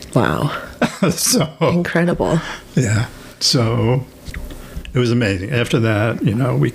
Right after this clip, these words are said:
Speaker 2: uh, we became good friends with John Paul. You know, the other epic story, that was the beginning of the prophetic. You know,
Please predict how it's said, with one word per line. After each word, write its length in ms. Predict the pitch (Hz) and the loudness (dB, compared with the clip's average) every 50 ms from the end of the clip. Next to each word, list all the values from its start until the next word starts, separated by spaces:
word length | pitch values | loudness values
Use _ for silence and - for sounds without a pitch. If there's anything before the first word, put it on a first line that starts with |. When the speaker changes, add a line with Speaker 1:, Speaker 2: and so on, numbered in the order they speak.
| - - - | -2 0 0
Speaker 2:
uh, 100 | 143 127 | 2 2
we 140 | 147 131 | 2 0
became 360 | 139 - 147 - - 135 113 113 | 0 0 -2 -2 0 0 0 0
good 180 | - - 147 - | 0 0 -2 -2
friends 300 | - - - - - - | -4 -4 -4 -4 -6 -6
with 80 | - | -6
John 240 | - - - - - - | -4 -6 -6 -6 -8 -10
Paul. 260 | - - - - - - - - - - - - - - - - - - - - - | -10 -10 -8 -10 -10 -12 -16 -16 -18 -18 -16 -16 -16 -16 -16 -16 -18 -20 -20 -2 0
You 100 | - - | 2 2
know, 80 | - 170 | 2 0
the 220 | 175 175 160 165 131 | -2 0 2 2 2
other 240 | 123 131 131 151 - | 2 2 0 0 0
epic 260 | - 151 147 190 - - | 0 0 0 0 0 0
story, 420 | - - - 151 113 113 123 117 | 0 0 2 0 0 0 0 0
that 160 | 123 120 110 | 0 2 2
was 160 | 127 151 147 | 2 2 2
the 80 | - 165 | 2 2
beginning 480 | 117 127 120 123 117 107 110 113 120 117 | 0 2 2 2 4 4 4 4 2 2
of 320 | 107 98 98 - - - | 2 -2 -4 -10 -14 -16
the 60 | - | -16
prophetic. 720 | - - - 127 - - - - 107 123 139 147 - - - - - - - - - - - - - - - - - - - - - - - - - - - | -14 -8 -6 -6 -2 -2 -2 -2 0 -2 -4 -4 -6 -8 -10 -8 -6 -6 -6 -6 -8 -12 -14 -16 -16 -16 -16 -18 -18 -18 -14 -12 -12 -10 -10 -12 -12 -4 0
You 100 | - 127 | 2 2
know, 140 | 107 107 101 | 4 4 2